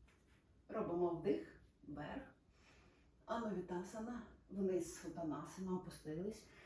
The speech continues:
Вдих, задня, назад, права нога. Вдих. Опускаємо коліно. Видих. Вдих, руки вгору. Видих, вниз. Вдих, ру-,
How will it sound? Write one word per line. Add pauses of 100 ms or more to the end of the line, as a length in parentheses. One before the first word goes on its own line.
(1200)
Вдих,
задня, (440)
назад,
права
нога. (680)
Вдих. (840)
Опускаємо
коліно. (580)
Видих. (880)
Вдих,
руки
вгору. (1000)
Видих,
вниз. (640)
Вдих,
ру-,